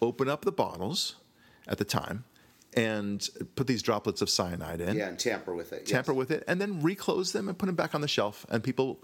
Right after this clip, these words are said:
Speaker 1: innocent people, bought these things thinking that everything was good. People died, and it was horrific. Tylenol could have done and said, "Look, uh, that's, you know, we shouldn't be responsible for the, the, the actions of a madman,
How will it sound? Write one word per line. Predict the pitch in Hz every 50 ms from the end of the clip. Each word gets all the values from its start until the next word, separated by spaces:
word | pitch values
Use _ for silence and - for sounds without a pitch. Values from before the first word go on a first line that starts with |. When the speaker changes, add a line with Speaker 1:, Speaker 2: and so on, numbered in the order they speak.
| - -
Speaker 1:
innocent | 185 214 - 160 127
people, | - 110 - 123
bought | 120 110 92 - 107 95 113 -
these | - 113 110 -
things | - - - 120 120 -
thinking | - - 110 120
that | 117 - -
everything | - - - 123
was | 123 123 117
good. | - 214 226 - - - - - - - - - - - - - - -
People | - 120 113 117
died, | 110 98 147 147 147 110 90 87 - - - - _ _ _ _ - -
and | 110 110 110
it | 113
was | 107 107 101 -
horrific. | - - 117 110 110 - - - - - - _ _ _ _ _ _ - - - - - - - _ _ _ _
Tylenol | - - 156 180 233 247 180 135 110 101 104 101 - - _ _ _
could | - - - 202 165
have | 139 113 101 92
done | - 110 95 95 95
and | 98 95
said, | - - 101 90 90
"Look, | 95 98 -
uh, | 67 98
that's, | 95 113 123 123 - - - - - - - - - - - - _
you | - 123 120
know, | 107 104
we | 104 131
shouldn't | 127 - 151 135
be | 123 127
responsible | 113 107 - - - 170 165 165 143 - 156
for | - - 123
the, | 104 110 107 98
the, | - - 104 -
the | 110 131
actions | 131 139 - - 123 110
of | 107 95
a | 113
madman, | 117 156 202 185 170 156 156 156 151 147 143 139 135 127